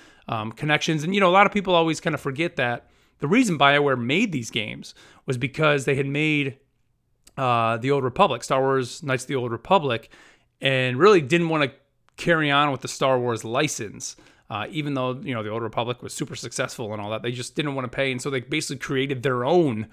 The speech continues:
series, sci-fi series, and then obviously the games exploded. You know, you always forget, too, how, you know, Mass Effect three wa-, was so divisive at the end and kinda how that game ended.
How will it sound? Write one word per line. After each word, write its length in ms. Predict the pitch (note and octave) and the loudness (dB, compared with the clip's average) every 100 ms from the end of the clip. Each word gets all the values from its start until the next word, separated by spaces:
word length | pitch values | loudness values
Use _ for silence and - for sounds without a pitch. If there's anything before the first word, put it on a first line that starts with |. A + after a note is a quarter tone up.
| - - _ _ _ _ _ | -18 -20 _ _ _ _ _
series, 580 | - G3 E3 B2 A2 G#2 | -2 4 6 4 0 -6
sci-fi 540 | - C3+ C3+ C3 A#2 | -2 0 0 -2 -4
series, 460 | A#2 C3+ B2 A2+ G#2 | -4 -4 -2 -4 -6
and 140 | G#2 | -10
then 120 | G#2 | -10
obviously 360 | A2 G#2 A2+ A#2+ | -10 -10 -10 -12
the 80 | G#2 | -12
games 260 | A2 G2 | -10 -10
exploded. 440 | - - D3+ B2+ A#2+ | -14 -8 -4 -4 -2
You 80 | C#3+ | -2
know, 180 | B2 - - _ _ _ _ - | -2 -4 -16 _ _ _ _ -2
you 140 | G#3+ | 4
always 180 | F#3+ E3+ | 6 4
forget, 340 | E3+ D3+ C#3+ | 2 2 2
too, 240 | C#3+ D#3+ C#3 | 2 0 4
how, 260 | C3 B2 | 4 4
you 100 | B2+ | 2
know, 100 | A#2+ | 0
Mass 240 | B2 C3 - | -2 -2 -4
Effect 280 | - C3 - | -2 -2 -2
three 300 | D3 D3 C#3 | -2 0 0
wa-, 180 | B2+ C3 | 0 -4
was 140 | C3 - | -6 -6
so 280 | - G3 | 4 6
divisive 500 | E3+ C3+ B2+ B2+ B2+ A#2 | 6 4 2 0 -4 -6
at 80 | |
the 160 | B2 A#2 | -4 -4
end 120 | A#2 | -4
and 80 | A#2 | -4
kinda 160 | B2+ A2 | -4 -2
how 160 | B2 | 0
that 160 | A#2 G#2+ | 0 -2
game 180 | A#2 A2+ | -6 -4
ended. 400 | C#3 C#3+ C#3 - | -2 0 0 -2